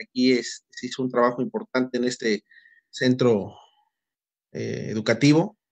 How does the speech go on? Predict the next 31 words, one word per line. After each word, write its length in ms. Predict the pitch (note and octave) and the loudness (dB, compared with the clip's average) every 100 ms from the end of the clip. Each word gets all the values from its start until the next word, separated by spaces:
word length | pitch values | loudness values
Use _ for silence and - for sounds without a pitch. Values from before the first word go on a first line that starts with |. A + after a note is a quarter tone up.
| - | -14
Eh, 300 | A2+ A2 - | -10 -10 -10
igual 340 | A2+ A#2+ B2+ B2+ | -2 2 4 2
se, 300 | B2 G#2+ G#2 - - | 2 -2 -2 -10 -16
es 200 | B2 - | -10 0
un 140 | C3 B2+ | 6 8
millón 260 | A#2+ A#2+ | 8 6
cuatrocientos 600 | - A2+ A2+ B2+ B2+ - A2 | 2 -2 0 2 2 0 -12
los 80 | |
que 80 | - | -12
se 120 | - A2 | -6 -4
invirtieron 460 | G#2+ - B2+ B2+ - - - _ | -4 2 4 4 0 -18 -20 _
en 80 | A#2 | 0
estos 260 | B2+ C3+ B2 | 2 2 4
trabajos, 560 | A2+ B2+ C#3 F3 F3+ | 6 6 4 0 0
más 200 | A2+ A#2 | -2 0
o 60 | A#2+ | 2
menos, 360 | B2+ C#3 - A2+ | 4 4 4 0
en 80 | |
números 240 | A#2 B2 A#2 | 2 2 2
cerrados, 500 | A#2+ C3+ C#3 D#3 - _ - - - - | 4 6 6 4 -2 _ -20 -20 -16 -4
y 100 | A2 | 4
también 280 | B2+ C#3 C#3 | 8 8 10
hubo 200 | C3 C#3 | 10 10
muy 160 | C#3+ | 10
buena 260 | C3 C3 C3 | 8 8 6
aceptación 540 | B2 - A2+ - B2 | 4 0 -2 0 0
por 200 | A#2+ G#2+ | 0 -2
parte 300 | A2+ A2 A2 | -2 0 2
de 40 | F#2+ | 2
la 140 | - | 0
comunidad 420 | G2 G2+ G#2 G#2+ | -2 -2 0 0